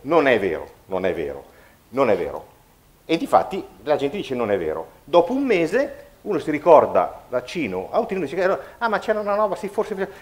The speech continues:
e molte persone dicono, "Sì, me l'ha, me l'ha, me l'hanno detto, me l'ha detto il dottore." Perché la nostra memoria è ricostruttiva e quindi noi non siamo più in,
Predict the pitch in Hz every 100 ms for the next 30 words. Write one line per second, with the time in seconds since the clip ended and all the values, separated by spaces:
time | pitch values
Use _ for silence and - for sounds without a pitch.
0 | - 175 214 214 233 294 254 202 143 92
1 | 254 - 120 101 110 110 151 143 135 120
2 | 123 139 170 180 165 156 160 143 127 143
3 | 143 113 214 240 82 - - - _ _
4 | _ _ _ _ - - _ 139 131 -
5 | 190 127 156 165 165 175 180 117 135 143
6 | 131 - 143 - 156 - - 104 98 180
7 | - - - 226 185 220 151 156 151 233
8 | 202 - - 139